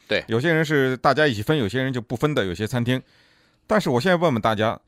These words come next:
Speaker 2: 你一进到餐厅里，带位的那位，他拿得到，拿不到小费呢？没有吧？是不是？
Speaker 1: 没有，
Speaker 2: 哎，
Speaker 1: 对。
Speaker 2: 他把你带到一个位子上，那个可能拿不到。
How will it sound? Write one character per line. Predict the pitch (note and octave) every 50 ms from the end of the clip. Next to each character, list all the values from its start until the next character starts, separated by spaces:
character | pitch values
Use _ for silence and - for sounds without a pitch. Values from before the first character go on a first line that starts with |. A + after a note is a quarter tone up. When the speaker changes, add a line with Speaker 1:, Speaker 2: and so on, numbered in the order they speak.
| _ _ _ _ _ _ -
Speaker 2:
你 | C#3 D#3
一 | G3+ B3
进 | A#3+ D#4 C4+ A3
到 | F#3 E3+
餐 | - G#3+ G#3+
厅 | G#3 A3 G#3
里， | E3+ C3 A#2+
带 | - - C#4 A#3+ F#3+ E3 E3+
位 | G3+ C4 B3 F3+
的 | D3 C#3+ C#3
那 | C#3 C3+ B2+
位， | A#2+ A#2+ A2+ G#2+ G#2 G2 -
他 | - - C#3+
拿 | C3+ A#2 A#2 A#2+
得 | B2 B2 A2
到， | G2+ F#2+ G2 F#2+ -
拿 | G2+ G#2 G#2
不 | A2
到 | A2 A2 G#2
小 | - F#2 D2+
费 | - G#2+ F#2
呢？ | D#2+ D2 D#2 - _ -
没 | - G2 G#2
有 | G2+ D#2+
吧？ | C#2+ D2+ C#2+ C#2+ - _ _ _ _ _ _ _ _
是 | - - D3
不 | A2+
是？ | G2+
Speaker 1:
没 | C3+ C3+
有， | C3
Speaker 2:
哎， | C3 B2 A2+
Speaker 1:
对。 | -
Speaker 2:
他 | E3 E3
把 | F#3 F#3+
你 | F3+ D3+ C#3
带 | - F#3+ E3
到 | C#3+ C3
一 | C3 C#3+
个 | D#3 E3
位 | F3+ D#3
子 | G#2+ G2+ A#2
上， | G#2+ F#2+ - - - _ _ _ _ -
那 | E3 D#3
个 | B2 A2 A2+
可 | - - B2 G#2
能 | G#2 A#2 B2 B2 A#2+
拿 | F2+ F2
不 | F2+ -
到。 | A#2 G2 -